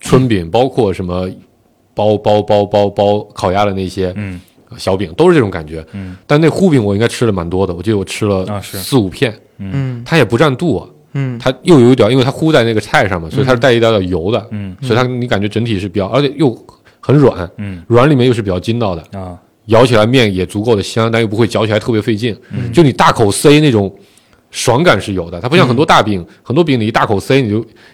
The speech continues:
Speaker 1: 噎着了，
Speaker 2: 啊。
Speaker 1: 下不去啊。但那个饼就有，也有办法大口塞。
Speaker 2: 嗯。
Speaker 1: 你把它夹的捏的紧一点儿，
Speaker 2: 嗯。
Speaker 1: 一口大，一，一大口咬下去，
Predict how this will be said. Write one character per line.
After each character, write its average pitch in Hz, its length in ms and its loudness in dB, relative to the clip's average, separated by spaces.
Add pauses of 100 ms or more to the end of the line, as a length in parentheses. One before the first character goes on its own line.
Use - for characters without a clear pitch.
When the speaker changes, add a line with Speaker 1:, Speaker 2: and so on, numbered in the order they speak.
Speaker 1:
噎 143 240 4
着 101 140 2
了， 87 100 -10
Speaker 2:
啊。 95 260 -12 (140)
Speaker 1:
下 131 220 -2
不 143 60 0
去 139 220 -4 (360)
啊。 90 320 -8
但 131 120 0
那 170 80 2
个 147 80 0
饼 107 160 -4
就 120 120 -2
有， 123 240 -4
也 135 80 0
有 151 100 0
办 113 140 0
法 104 80 -2
大 95 120 -4
口 90 140 -8
塞。 85 300 -10
Speaker 2:
嗯。 95 260 -12 (160)
Speaker 1:
你 113 100 -4
把 110 120 2
它 113 120 0 (120)
夹 101 200 2
的 110 220 2 (340)
捏 120 200 0
的 117 80 -4
紧 92 180 -8
一 104 80 -4
点 113 140 0
儿， 80 180 -14 (100)
Speaker 2:
嗯。 113 80 -10
Speaker 1:
一 113 60 -6
口 95 140 -6
大， 101 160 0
一， 101 140 -10
一 120 220 -8
大 117 80 2
口 113 120 0
咬 92 120 -4
下 92 140 -4
去， 85 120 -8